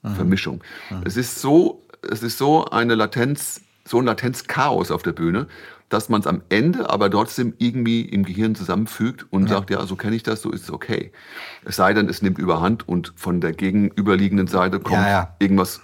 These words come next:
Speaker 2: eine, eine Snare zurück, die eine Latenz hat von, was
Speaker 1: Ja.
Speaker 2: weiß ich, sechzig Millisekunden oder so. Dann wird's natürlich extrem krass. Aber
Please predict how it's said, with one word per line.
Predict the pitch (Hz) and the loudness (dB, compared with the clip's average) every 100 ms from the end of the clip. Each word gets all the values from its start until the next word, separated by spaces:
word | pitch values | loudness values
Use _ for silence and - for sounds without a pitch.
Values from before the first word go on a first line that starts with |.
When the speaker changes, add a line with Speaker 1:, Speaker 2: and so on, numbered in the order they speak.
| - | -2
Speaker 2:
eine, | 92 | 2
eine | 90 85 | 4 2
Snare | - 95 104 | 2 0 0
zurück, | 95 98 | 0 -2
die | 98 | 0
eine | 90 | 0
Latenz | 85 85 101 101 | 0 0 -2 -2
hat | 101 87 | -2 -4
von, | - 87 82 | -2 -2 0
was | 95 | -2
Speaker 1:
Ja. | |
Speaker 2:
weiß | 87 | -4
ich, | - - - | -4 -8 -6
sechzig | 90 - - | -6 -6 -4
Millisekunden | 85 80 - 76 67 | -4 -2 -4 -6 -6
oder | - | -8
so. | - - - - - - - | -12 -16 -20 -18 -16 -16 -8
Dann | - 95 | 0 2
wird's | 104 98 | 2 0
natürlich | 95 98 95 - | 0 0 -2 -4
extrem | - - 95 104 | -8 -2 0 0
krass. | - 113 - - - - - - | -2 -8 -10 -18 -18 -18 -12 -2
Aber | 98 101 - | 2 4 2